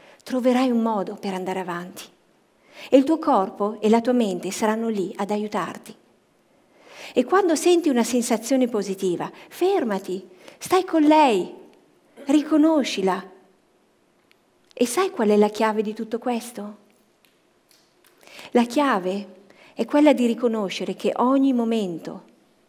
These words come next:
è un momento chiave per stare in ascolto e fidarti, perché è in quel momento che tu scopri cose che non credevi di essere. Il terzo passaggio, e ultimo,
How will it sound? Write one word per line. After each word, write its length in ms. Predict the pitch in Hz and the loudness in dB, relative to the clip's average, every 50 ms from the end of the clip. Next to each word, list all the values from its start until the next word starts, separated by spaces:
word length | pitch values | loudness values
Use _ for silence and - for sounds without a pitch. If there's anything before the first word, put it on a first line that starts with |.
| _ _ _ _ _ _ _ _ _ _ _ | _ _ _ _ _ _ _ _ _ _ _
è 100 | - 240 | -2 -2
un 100 | 254 247 | 0 2
momento 380 | 254 247 240 240 233 233 254 240 | 2 2 2 2 0 0 -2 -2
chiave 320 | 247 240 208 185 185 185 | 0 0 0 0 -2 -4
per 160 | - 196 190 | -4 -4 -4
stare 240 | - - 233 220 226 | -4 -2 -2 -2 0
in 120 | 233 226 | 0 -2
ascolto 400 | 226 220 226 - 262 254 - 269 | -2 -4 -6 -6 -8 -6 -6 -6
e 20 | 240 | -8
fidarti, 600 | - 214 185 196 170 165 156 160 - - - - - _ - - - - - - - | -6 -6 -4 -4 -2 -2 -4 -8 -10 -14 -16 -16 -18 _ -20 -20 -20 -20 -14 -4 0
perché 260 | 262 262 240 - 269 | 0 0 2 4 4
è 40 | 269 | 4
in 80 | 262 | 4
quel 260 | 247 - 320 320 302 | 4 4 4 4 4
momento 680 | 294 294 285 277 277 240 202 196 180 180 - 127 95 - - _ _ _ _ _ _ _ _ _ _ _ _ _ _ _ _ _ _ _ _ _ _ _ _ _ | 4 4 6 6 6 4 2 0 -4 -6 -8 -10 -10 -12 -18 _ _ _ _ _ _ _ _ _ _ _ _ _ _ _ _ _ _ _ _ _ _ _ _ _
che 160 | - - 208 - | -16 -14 -14 -10
tu 140 | - 233 | -10 -10
scopri 440 | 220 - - - 208 202 202 - 185 | -10 -8 -6 -4 -4 -4 -4 -6 -10
cose 540 | - - 202 202 214 214 214 233 233 233 - | -8 -4 -4 -2 -2 -2 -4 -4 -6 -8 -8
che 140 | - - 220 | -12 -10 -10
non 180 | 208 202 220 214 | -8 -8 -8 -6
credevi 420 | 208 226 220 214 233 233 220 220 | -4 -2 0 2 2 2 2 0
di 120 | 185 196 170 | -2 -2 -2
essere. 500 | 147 170 - - - - 202 202 - - - _ _ _ _ _ _ _ _ _ _ _ _ _ _ _ _ _ _ _ _ _ _ _ _ _ _ _ _ _ _ _ _ _ _ _ _ _ _ _ _ _ _ _ _ _ _ _ - - _ _ _ _ | -4 -4 -8 -10 -12 -12 -12 -12 -14 -18 -20 _ _ _ _ _ _ _ _ _ _ _ _ _ _ _ _ _ _ _ _ _ _ _ _ _ _ _ _ _ _ _ _ _ _ _ _ _ _ _ _ _ _ _ _ _ _ _ -20 -20 _ _ _ _
Il 120 | - 262 269 | -4 -2 2
terzo 320 | - 330 339 330 - 339 | 2 2 2 2 0 -2
passaggio, 800 | 339 330 302 294 - 330 330 359 339 233 202 208 190 170 - - | 0 0 -2 0 0 -2 0 0 0 -2 -2 -2 -2 -2 -4 -4
e 100 | 208 190 | -2 -2
ultimo, 640 | 220 220 196 196 - - 202 202 208 247 285 294 | -2 -2 -2 -4 -6 -8 -8 -6 -6 -6 -6 -8